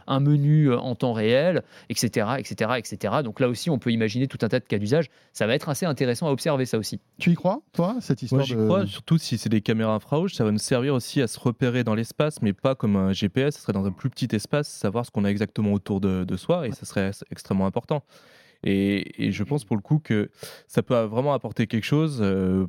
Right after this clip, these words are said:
Speaker 3: par exemple, non seulement pour l'audio, mais, euh, pour, voilà, pour se repérer, euh, quand, par exemple, on a un handicap visuel. Euh, il y a plein de fonctionnalités qu'on peut imaginer et qui sont vraiment apportées, euh.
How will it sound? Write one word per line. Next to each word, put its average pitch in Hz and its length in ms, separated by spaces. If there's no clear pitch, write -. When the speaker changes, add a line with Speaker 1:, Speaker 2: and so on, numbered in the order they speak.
Speaker 3:
par 95 160
exemple, 117 400
non 104 160
seulement 117 300
pour - 120
l'audio, 107 460
mais, 110 320
euh, 95 220
pour, 92 240
voilà, 110 240
pour 98 160
se - 80
repérer, 113 420
euh, 98 240
quand, 98 400
par 92 160
exemple, 101 240
on 95 100
a 95 60
un 92 220
handicap 92 360
visuel. 101 600
Euh, 98 260
il - 80
y - 40
a - 40
plein 120 100
de 113 60
fonctionnalités 104 480
qu'on 107 160
peut 104 120
imaginer 101 720
et 92 80
qui - 220
sont 98 460
vraiment 98 300
apportées, 104 440
euh. 95 120